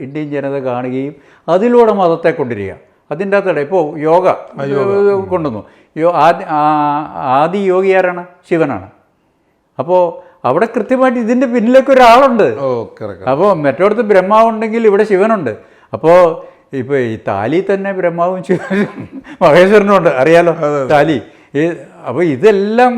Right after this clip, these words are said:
Speaker 1: വളരെ വ്യക്തമായ ആസൂത്രണത്തിൽ മതം കൊണ്ടുവരുന്ന സാധനം.
Speaker 2: അപ്പോ എളുപ്പമല്ല അത്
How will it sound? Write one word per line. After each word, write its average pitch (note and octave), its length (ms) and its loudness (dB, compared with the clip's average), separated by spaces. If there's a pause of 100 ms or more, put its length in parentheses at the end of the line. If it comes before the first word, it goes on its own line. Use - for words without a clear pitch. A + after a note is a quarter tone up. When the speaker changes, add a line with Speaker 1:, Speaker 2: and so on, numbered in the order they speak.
Speaker 1:
വളരെ F#3 320 4 (120)
വ്യക്തമായ G#3+ 560 -2 (160)
ആസൂത്രണത്തിൽ A3 640 -6 (100)
മതം G3+ 240 -4
കൊണ്ടുവരുന്ന G#3+ 440 -8
സാധനം. G#3 280 -8 (920)
Speaker 2:
അപ്പോ B2+ 160 -8
എളുപ്പമല്ല D#3+ 420 -2
അത് E3+ 100 -4